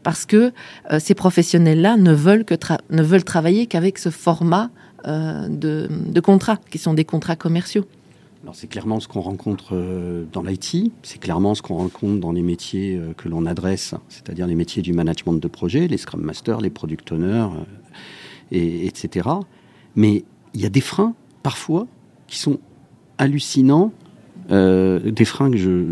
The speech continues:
Speaker 2: je, je maîtrise bien, puisque c'est des freins juridiques, et on voit, par exemple, des, des, des, des sociétés qui refusent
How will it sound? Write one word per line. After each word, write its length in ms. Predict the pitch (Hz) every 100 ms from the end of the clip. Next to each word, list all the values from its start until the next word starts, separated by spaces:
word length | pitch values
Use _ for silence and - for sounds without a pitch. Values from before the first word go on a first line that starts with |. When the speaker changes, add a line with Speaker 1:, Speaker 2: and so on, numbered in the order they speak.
| 82
Speaker 2:
je, 160 | - -
je 160 | - 95
maîtrise 320 | 95 - 107
bien, 240 | 135 214
puisque 200 | 220 -
c'est 160 | - -
des 80 | 90
freins 200 | - 95
juridiques, 640 | 85 101 107 104 208 - 101 - - - -
et 100 | 101
on 140 | 101 95
voit, 320 | 92 135 175
par 240 | 165 104
exemple, 500 | 95 95 135 135 101
des, 220 | 87 90 85
des, 160 | 85
des, 260 | 78 - 87
des 100 | -
sociétés 500 | 90 101 - 107 220
qui 160 | 226 -
refusent 720 | 98 131 123 - 196 277